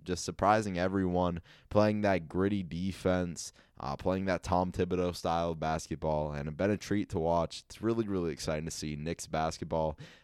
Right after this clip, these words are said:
uh, be back, and they are my thirteenth ranked team,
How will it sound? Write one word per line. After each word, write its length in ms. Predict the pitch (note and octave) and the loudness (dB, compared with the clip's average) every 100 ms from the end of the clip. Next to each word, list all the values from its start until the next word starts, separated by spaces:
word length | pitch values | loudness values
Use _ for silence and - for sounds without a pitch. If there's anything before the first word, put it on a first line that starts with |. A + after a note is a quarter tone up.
| - | -10
uh, 160 | B1+ | -6
be 140 | C#2 F2 | -2 -2
back, 400 | D2 E2+ F#2+ - | 0 0 0 -4
and 120 | D2 E2 | -6 0
they 120 | G2 | 2
are 100 | G2 | 2
my 300 | F2+ F#2 F#2+ _ | 2 0 -2 _
thirteenth 960 | G2+ G#2+ A#2+ _ - - F#2+ F#2 E2 - _ _ _ | 0 2 0 _ -12 -4 -2 -2 -6 -16 _ _ _
ranked 400 | - F2 F2 - | -6 -4 -4 -8
team, 420 | - E2+ D#2+ D#2+ | -8 -6 -4 -6